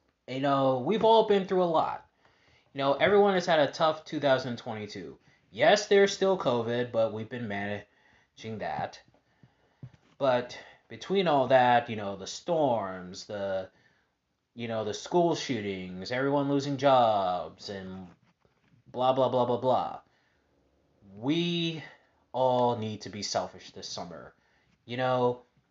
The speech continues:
yeah, I understand. People have bills to pay. There's rent to be paid. There's water bills to be paid. Yes, all of it needs to be paid and take care of that. Yes.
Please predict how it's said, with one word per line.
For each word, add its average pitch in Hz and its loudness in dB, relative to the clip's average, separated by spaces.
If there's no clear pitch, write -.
yeah, 180 6
I 175 6
understand. 127 0
People 135 0
have 160 0
bills 131 -2
to - -8
pay. 120 -2
There's 254 -4
rent 240 -6
to - -14
be 117 -8
paid. 120 -2
There's 107 -4
water 117 2
bills 117 -4
to 107 -14
be 107 -10
paid. 107 -6
Yes, 113 -4
all 165 0
of - 2
it 160 -2
needs 127 -8
to - -20
be 104 -14
paid 143 -2
and 110 -12
take 190 -10
care 165 -2
of 120 -4
that. 95 -8
Yes. 139 -2